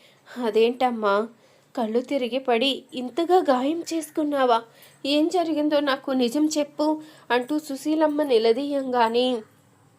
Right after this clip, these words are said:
అప్పుడే మీనా అయితే పక్కకి తీసుకువెళ్తుంది సుశీలమ్మని.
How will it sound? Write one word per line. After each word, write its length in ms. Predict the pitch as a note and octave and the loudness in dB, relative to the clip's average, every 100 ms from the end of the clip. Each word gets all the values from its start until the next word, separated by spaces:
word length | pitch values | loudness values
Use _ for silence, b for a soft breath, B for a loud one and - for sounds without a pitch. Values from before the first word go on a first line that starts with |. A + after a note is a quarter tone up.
| _ _ _ - | _ _ _ -10
అప్పుడే 360 | A3 - B3 | -4 0 2
మీనా 360 | B3+ A#3 A3 A#3+ | 2 0 0 2
అయితే 300 | A#3+ A3+ B3 | 0 2 2
పక్కకి 480 | B3 G#3+ A#3 A#3 B3 | 2 -2 -4 -2 -2
తీసుకువెళ్తుంది 880 | A3+ A3 - G#3+ G3+ F#3+ G#3+ G#3 | -2 -4 -2 -2 -2 -2 -2 -2
సుశీలమ్మని. 840 | B3 A#3+ A3+ A#3 A#3 A3+ G#3+ A3+ A#3+ | -2 -6 -8 -4 -2 -2 -2 -2 -4